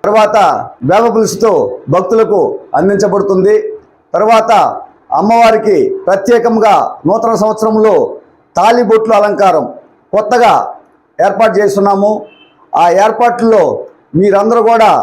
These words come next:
చూసి ఆనందించాలి. ఎంతో చక్కగా, అద్భుతంగా తీర్చిదిద్దారు. ఈ యొక్క రూపకల్పన తాలిబొట్టుకు అలవల జ్యోతిలక్ష్మి గారు, దాన్ని సమర్పించిన వారు ఆలపాటి సుబ్రహ్మణ్యం దంపతులు.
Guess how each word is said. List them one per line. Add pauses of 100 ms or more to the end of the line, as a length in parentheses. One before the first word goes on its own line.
(220)
చూసి
ఆనందించాలి. (400)
ఎంతో
చక్కగా,
అద్భుతంగా (340)
తీర్చిదిద్దారు. (460)
ఈ
యొక్క (640)
రూపకల్పన (420)
తాలిబొట్టుకు (460)
అలవల
జ్యోతిలక్ష్మి
గారు, (260)
దాన్ని
సమర్పించిన
వారు (200)
ఆలపాటి
సుబ్రహ్మణ్యం
దంపతులు.